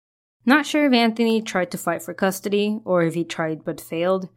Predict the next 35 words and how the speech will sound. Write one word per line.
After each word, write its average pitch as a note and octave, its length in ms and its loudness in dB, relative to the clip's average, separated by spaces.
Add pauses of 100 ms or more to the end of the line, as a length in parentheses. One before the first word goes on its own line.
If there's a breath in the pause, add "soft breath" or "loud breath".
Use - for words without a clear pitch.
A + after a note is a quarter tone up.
(580)
Either F3 240 0
way, E3 440 -2 (180)
they G3 140 -4
ended A3+ 280 2
up B3 140 0
agreeing E3 420 0
on D3+ 140 -4
these D3+ 200 -6
terms. D3 520 -6 (1120)
The G#3 80 -4
current C#4 320 4
apartment E3+ 480 -2
they E3 80 0
were D#3+ 160 0
living F3+ 320 2
in D#3 160 -4
was D#3 160 -2
also F#3+ 360 2
put E3+ 180 -4
on D3+ 140 -2
the C#3+ 80 -6
market, D#3+ 540 -2 (920)
and F#3+ 200 2
once F3 240 2
they F3+ 100 -2
sold G3+ 320 0
it, D#3 240 -4 (800)
they F#3+ 100 2
would A3 220 2
presumably F3 580 0
split E3 380 -6
the E3 60 -2
money F3 260 0
between D#3+ 380 -2
them. D3 240 -10